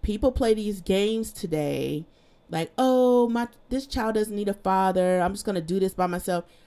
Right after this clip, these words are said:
Okay, it's all fun and games until this child grows up, and then we're paying a price, okay? And that's why today's topic is taking too much time away comes with a price. I cannot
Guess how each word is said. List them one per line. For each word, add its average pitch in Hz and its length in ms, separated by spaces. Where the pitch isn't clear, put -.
Okay, 240 420
it's 240 220
all 254 260
fun 269 260
and 254 140
games 190 840
until 214 320
this 202 180
child 185 380
grows 170 340
up, 151 380
and 180 160
then 180 300
we're 202 140
paying 170 340
a 135 60
price, - 580
okay? 165 360
And 175 140
that's 190 260
why 196 160
today's 170 360
topic 165 440
is 151 200
taking 233 540
too - 280
much 233 300
time 196 280
away 165 320
comes 151 440
with 143 140
a 123 60
price. - 580
I 214 600
cannot 214 580